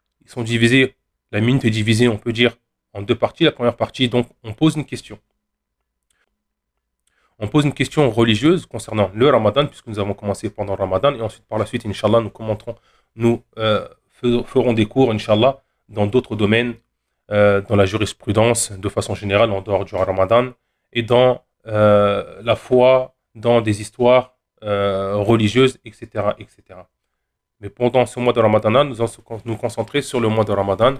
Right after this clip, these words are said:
et peut-être des cours sur la foi, pour que notre foi augmente aussi pendant Ramadan, et que nous fassions, nous fassions des bonnes actions. Donc,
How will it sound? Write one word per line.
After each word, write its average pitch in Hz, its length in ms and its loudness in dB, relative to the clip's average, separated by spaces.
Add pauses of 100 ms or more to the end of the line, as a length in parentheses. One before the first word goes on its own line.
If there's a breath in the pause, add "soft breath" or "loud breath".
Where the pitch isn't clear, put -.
et 110 80 -12
peut-être 117 340 -4
des 110 100 -6
cours 127 320 -4 (200)
sur - 200 -12
la - 120 2
foi, 131 360 -2 (340)
pour 143 300 -2 (180)
que - 100 -12
notre 113 200 -8
foi 127 140 2
augmente 117 340 -2
aussi 123 320 -14 (140)
pendant 110 340 0
Ramadan, 110 460 2
et 110 80 -4
que - 100 -14
nous 110 120 -6
fassions, 120 500 -10
nous 117 100 -14
fassions 127 420 -10 (420)
des 110 120 -2
bonnes 107 240 -4
actions. - 220 -18 (640)
Donc, 123 220 -2